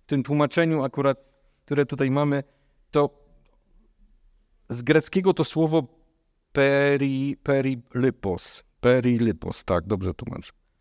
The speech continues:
Oznacza bardzo smutna, skrajnie przygnębiona, przytłoczona, tak bardzo, że może doprowadzić do śmierci. To takie tłumaczenie słownikowe. Ale przypominacie sobie, i mówiliśmy już z tej kazalnicy o tym,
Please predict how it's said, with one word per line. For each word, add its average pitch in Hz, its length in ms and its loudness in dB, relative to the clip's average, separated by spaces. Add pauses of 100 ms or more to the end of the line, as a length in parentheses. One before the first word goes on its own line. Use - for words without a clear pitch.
(420)
Oznacza 131 460 0
bardzo 143 360 2
smutna, 113 720 -4 (240)
skrajnie 151 580 0
przygnębiona, 123 880 -2 (140)
przytłoczona, 120 920 -2 (380)
tak 139 240 -2
bardzo, 120 640 0 (380)
że 120 180 0
może 131 280 2
doprowadzić 113 680 -2
do 104 120 -2
śmierci. 87 840 -4
To 139 120 -4
takie - 260 -4
tłumaczenie 101 680 -2 (220)
słownikowe. 127 800 0 (840)
Ale 131 200 0
przypominacie 151 640 0
sobie, 135 280 -2
i 135 60 0
mówiliśmy 139 540 -2
już 123 120 -4
z - 60 -12
tej 131 120 -2
kazalnicy 123 600 -2
o 110 100 -2
tym, 113 340 -6